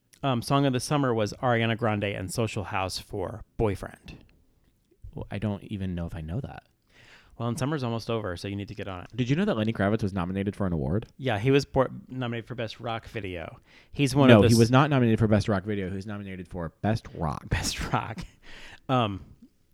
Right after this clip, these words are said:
Speaker 1: he was nominated.
Speaker 2: Why? Why? Is it? Are we supposed to believe that it's either a song or video, and it could be either, and they don't?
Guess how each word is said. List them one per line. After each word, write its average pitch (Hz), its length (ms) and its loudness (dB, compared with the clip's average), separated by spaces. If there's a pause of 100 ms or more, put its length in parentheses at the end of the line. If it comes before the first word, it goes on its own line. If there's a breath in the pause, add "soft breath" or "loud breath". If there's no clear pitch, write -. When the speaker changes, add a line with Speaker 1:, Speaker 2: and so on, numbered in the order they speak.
Speaker 1:
he - 220 -4
was 151 160 0
nominated. 214 640 6
Speaker 2:
Why? 139 340 6
Why? 60 160 -10
Is 139 160 8
it? 165 120 10
Are 165 60 10
we 185 140 10
supposed 202 420 8
to 175 60 4
believe 135 440 6
that 120 240 4
it's - 220 -2 (240)
either 117 400 8
a 104 80 8
song 107 400 8
or 104 180 4
video, 104 400 4
and 104 120 2
it - 80 -8
could 98 160 -2
be 101 200 -4
either, 98 320 0
and 95 160 0
they 92 140 0
don't? 92 340 0